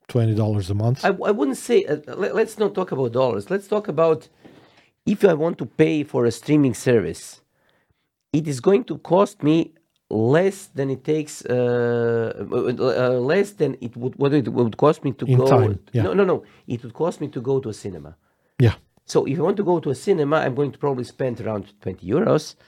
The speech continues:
Speaker 2: And if I want to pay for a single streaming service, it's going to be probably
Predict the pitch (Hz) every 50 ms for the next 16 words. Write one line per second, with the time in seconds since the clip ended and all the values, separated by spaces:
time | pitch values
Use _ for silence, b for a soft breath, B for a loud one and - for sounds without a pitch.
0 | b b b b b b b b b - 117 131 131 - 147 131 131 151 160 151
1 | 147 110 - _ - 156 - 156 143 135 - - 127 120 117 - - - 143 139
2 | 135 113 117 107 - - 131 131 120 107 - - - 160 143 120 139 147 - -
3 | - 113 110 113 120 120 107 - 98 107 - - - 107 107 101 92 90 90 -